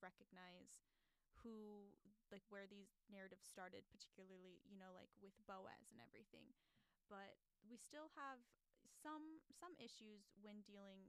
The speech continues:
you know, with Boas. He, he did try to deconstruct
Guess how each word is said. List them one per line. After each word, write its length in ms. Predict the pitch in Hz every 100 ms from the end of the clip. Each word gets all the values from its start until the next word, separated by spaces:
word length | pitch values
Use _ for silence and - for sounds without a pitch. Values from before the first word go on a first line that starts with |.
| -
you 140 | 208
know, 160 | 196 185
with 100 | 190 -
Boas. 640 | 185 180 180 185 185 - - - - - - -
He, 400 | 254 247 240 - -
he 160 | 269 247
did 160 | 302 -
try 240 | 285 247
to 160 | 233 208 -
deconstruct 960 | 220 208 220 214 - 202 208 - -